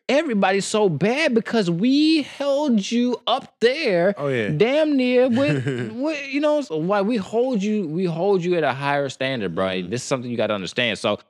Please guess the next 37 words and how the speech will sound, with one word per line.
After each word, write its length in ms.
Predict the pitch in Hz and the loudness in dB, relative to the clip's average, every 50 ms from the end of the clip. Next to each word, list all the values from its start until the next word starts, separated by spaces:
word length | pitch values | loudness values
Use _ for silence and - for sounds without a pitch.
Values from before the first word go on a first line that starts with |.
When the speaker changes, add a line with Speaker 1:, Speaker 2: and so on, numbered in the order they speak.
| - - | -12 -2
Speaker 1:
when 180 | - 123 139 143 | 0 2 2 4
you 120 | 190 262 | 4 2
do 400 | 247 190 143 - 196 247 277 294 | 2 2 2 2 4 4 6 4
this 280 | 202 180 190 180 147 139 | 4 4 4 2 2 -2
B 380 | 131 120 117 151 208 254 277 - | -6 -2 0 2 2 2 2 2
S 320 | 196 175 170 160 151 - | 2 2 2 2 0 0
in 100 | 165 156 | -2 -2
the 80 | 139 120 | -2 -2
streets 720 | - - - - - 294 339 359 320 240 - - - - - _ _ - 151 - - | -2 -4 -6 -4 0 2 4 4 4 2 0 -6 -14 -16 -18 _ _ -16 -10 -2 2
on 340 | 180 185 175 165 156 156 180 | 4 4 4 4 4 4 4
Monday 640 | 240 285 330 339 311 214 208 175 156 143 139 139 131 - - - _ _ _ _ _ _ _ _ _ _ | 4 4 4 2 2 2 4 4 4 4 4 2 0 -4 -10 -20 _ _ _ _ _ _ _ _ _ _
or 140 | - 170 180 | 2 2 2
in 400 | 160 180 190 190 170 147 143 - - _ | 2 2 2 0 0 -2 -4 -8 -2 _
through 220 | - 254 240 214 170 | 4 6 6 6 4
Friday, 680 | - - 240 240 330 330 330 269 220 180 151 139 131 - _ _ _ _ _ _ _ _ _ _ _ | 4 2 4 4 4 2 4 4 4 4 4 4 2 0 _ _ _ _ _ _ _ _ _ _ _
and 220 | - 190 190 190 220 | -2 0 2 4 4
then, 180 | 226 220 220 | 4 4 2
you 80 | 220 262 | 2 2
know, 140 | 262 247 220 | 2 4 4
you 160 | 214 214 233 | 4 4 2
wake 260 | 226 240 233 214 - | 2 2 2 2 2
up 100 | 220 214 | 2 2
s-, 280 | 185 - - - - - - | 2 0 -6 -12 -16 -2 0
uh, 240 | 180 190 190 190 185 | 2 4 4 2 2
Sunday 420 | - - 262 294 311 277 247 226 | 0 0 0 0 2 2 4 4
and 140 | 220 208 214 | 4 4 4
wanna, 220 | 220 220 208 208 208 | 2 4 4 4 4
uh, 600 | 202 180 156 180 190 185 170 160 156 156 160 170 | 4 4 2 0 0 0 0 -2 -2 -4 -6 -4
you 100 | 190 240 | -2 0
know, 220 | 254 226 190 160 156 | 2 4 4 4 2
shout 340 | - - - 254 233 226 202 | 2 2 4 4 4 2 2
for 140 | - 214 | 0 0
glory, 460 | 190 175 190 254 339 392 349 294 233 190 | 4 6 6 6 6 6 4 4 4 4
bro. 180 | 190 220 208 - _ - | 2 0 -4 -4 _ -8
Like, 180 | 180 180 185 160 | -6 -6 -6 -4
bro, 440 | 143 135 - 190 233 247 208 151 113 | -4 -4 -2 0 2 2 2 2 0
bro, 540 | 98 98 104 127 156 165 147 110 95 82 | -2 -4 -6 -4 -2 0 0 0 0 -2